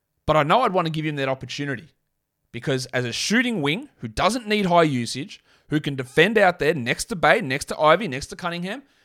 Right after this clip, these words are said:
I think it makes a ton of sense. And he's absolutely a great selection by the Pistons at thirty-six. If I was them, I wouldn't stash him overseas. I'd bring him straight over this season. So maybe that's the incorrect thing they're doing there.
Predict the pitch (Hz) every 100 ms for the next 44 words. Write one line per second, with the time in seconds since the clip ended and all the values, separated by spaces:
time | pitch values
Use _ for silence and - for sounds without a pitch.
0 | _ 151 147 240 294 214 220 202 - 151
1 | 151 135 - 110 - - - _ _ _
2 | - 147 139 - 175 190 196 185 147 127
3 | 123 127 185 208 190 165 170 175 156 147
4 | 147 151 147 139 127 143 139 135 233 -
5 | - - 156 185 240 196 170 170 - -
6 | 143 180 139 - - 156 147 120 113 113
7 | 110 113 127 131 131 120 107 - 123 120
8 | 110 107 104 - 226 185 110 120 - -
9 | 113 120 143 120 113 143 - 113 113 113
10 | 107 101 104 101 98 101 101 104 175